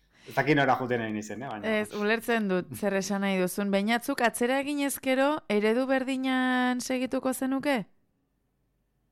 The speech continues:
Speaker 2: Berriz
Speaker 1: Bai.
Speaker 2: sortu beharko z-, bazenu beste, eh, kooperatiba edo enpresa bat?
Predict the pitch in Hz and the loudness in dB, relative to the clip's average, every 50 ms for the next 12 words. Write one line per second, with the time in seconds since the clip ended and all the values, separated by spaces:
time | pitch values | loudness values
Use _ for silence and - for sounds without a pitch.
0 | _ - 202 208 240 240 247 254 240 247 - - - - 233 226 220 - 240 240 | _ 0 4 6 6 6 6 4 2 0 -2 -6 -4 0 2 2 2 4 4 4
1 | 240 233 226 - 226 226 - - 202 208 214 208 - - 220 220 220 220 214 208 | 4 4 4 2 0 -2 -2 -4 -2 0 0 0 0 0 -2 0 0 0 0 -2
2 | 196 196 208 208 208 - - 202 202 202 196 196 190 185 - - - - - - | -2 -2 -2 -2 -2 -4 -2 0 0 2 2 0 -2 -4 -6 -14 -20 -20 -20 -20
3 | _ _ - - 185 185 185 190 185 185 185 185 180 - - - 50 50 - - | _ _ -4 0 2 2 4 4 2 2 0 0 -2 -4 -6 -10 -14 -18 -18 -8
4 | - - 196 - 208 202 202 202 202 220 208 202 196 196 190 190 185 185 - 196 | -4 -2 0 2 4 6 6 4 4 4 4 6 6 6 6 4 2 2 0 0
5 | 202 - - 202 190 190 190 208 247 - - | -2 0 0 2 4 4 4 4 2 0 -6